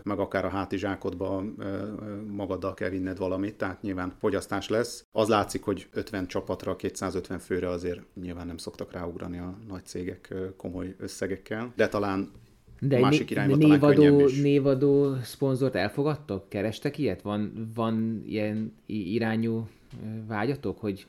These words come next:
Speaker 2: megtaláljanak titeket?
Speaker 1: Nem, most nem keresünk ilyet, tehát mi nem, ö, teszünk erre erőfeszítéseket, mi futókat keresünk elsősorban, akik szívesen eljönnek és kipróbálják a Dunakörzőt idén.
Speaker 2: Egyébként ez biztos lesz, tehát még engem is érdekel, csak, ö,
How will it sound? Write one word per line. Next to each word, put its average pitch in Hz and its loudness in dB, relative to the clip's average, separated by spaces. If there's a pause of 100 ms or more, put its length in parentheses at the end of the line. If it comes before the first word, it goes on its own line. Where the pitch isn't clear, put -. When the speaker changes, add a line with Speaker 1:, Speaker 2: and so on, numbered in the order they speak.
Speaker 2:
megtaláljanak 110 -4
titeket? - -10 (240)
Speaker 1:
Nem, 98 -2
most 120 -6
nem 90 -6
keresünk 98 -6
ilyet, - -6
tehát 90 -6
mi 95 -2
nem, 92 -4 (280)
ö, 92 -6
teszünk 95 -6
erre 90 -4
erőfeszítéseket, 101 -6
mi 104 -4
futókat 90 -6
keresünk 98 -8
elsősorban, 101 -8
akik - -18
szívesen 95 -2
eljönnek 90 -2
és - -8
kipróbálják - -8
a - -4
Dunakörzőt 98 -8
idén. 101 -10
Speaker 2:
Egyébként 107 -2
ez 135 2
biztos 131 -2
lesz, 95 -4
tehát 101 -4
még 110 -4
engem 123 0
is 92 -4
érdekel, 101 -6
csak, 110 -6
ö, 113 -2